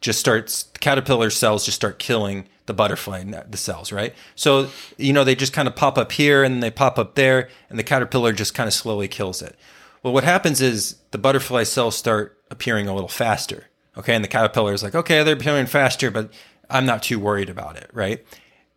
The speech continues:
And then all of a sudden, when they broke, when they appear, they appear and they start connecting as networks. So then the caterpillar is like, "Oh, wha-, whoa, whoa, this is happening really fast."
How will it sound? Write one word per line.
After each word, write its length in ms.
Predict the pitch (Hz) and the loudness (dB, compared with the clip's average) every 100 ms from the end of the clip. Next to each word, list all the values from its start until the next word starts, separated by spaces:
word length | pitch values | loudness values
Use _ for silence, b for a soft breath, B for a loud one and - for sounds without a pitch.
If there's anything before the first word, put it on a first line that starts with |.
| _ - | _ -2
And 140 | 131 | 2
then 100 | 165 | 4
all 100 | 156 | 4
of 80 | 127 | 2
a 40 | |
sudden, 520 | - 131 123 117 104 - _ _ | 2 2 2 2 -2 -8 _ _
when 260 | 131 127 127 | 2 2 4
they 120 | 117 | 2
broke, 400 | 98 113 101 - 131 | 2 4 4 0 -6
when 160 | 120 | -2
they 180 | 110 107 | 0 -2
appear, 500 | 104 - 127 170 - b b b | -6 0 2 2 -2 b b b
they 120 | 117 | 0
appear 260 | 110 - 143 | 0 2 2
and 100 | 117 | 4
they 80 | 98 | 0
start 280 | - 120 - | 0 0 -2
connecting 440 | 110 107 110 98 | -2 -2 -2 -4
as 140 | 92 | -4
networks. 600 | 98 98 - - - - B B | -2 -4 -6 -18 -12 -12 B B
So 140 | - 131 | -6 0
then 140 | 175 | 0
the 60 | 139 | 2
caterpillar 560 | 151 131 127 123 107 | 0 0 2 2 2
is 80 | 101 | 2
like, 140 | 95 | 0
"Oh, 140 | 117 104 | 0 0
wha-, 280 | 98 104 - _ _ | -2 -10 -12 _ _
whoa, 240 | 113 107 | -2 -2
whoa, 240 | 95 117 95 | 2 0 0
this 200 | 110 113 | -2 -4
is 100 | 107 | -2
happening 340 | 95 101 98 | -4 -4 -6
really 220 | 95 90 | -4 -6
fast." 440 | - 131 113 92 | 0 4 4 2